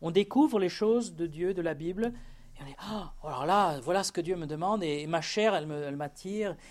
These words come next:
Et puis, à toute intersection, hein, on a ce choix, obéir à la chair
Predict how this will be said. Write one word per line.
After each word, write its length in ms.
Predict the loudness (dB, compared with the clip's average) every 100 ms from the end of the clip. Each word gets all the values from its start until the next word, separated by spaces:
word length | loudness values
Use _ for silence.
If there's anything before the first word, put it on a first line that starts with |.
| -4
Et 100 | -4
puis, 380 | 2 4 4 2 -20 -20 _
à 100 | -6
toute 280 | 0 4 6
intersection, 840 | 6 4 0 0 -6 -6 -2 0 0
hein, 160 | -2 -4
on 120 | -4
a 100 | -4
ce 160 | -4
choix, 500 | -10 -8 -4 -4 -4 -14 _ -20 -20 _ _
obéir 460 | -4 2 6 6 8
à 60 |
la 120 | 6 4
chair 500 | 2 -2 0 -2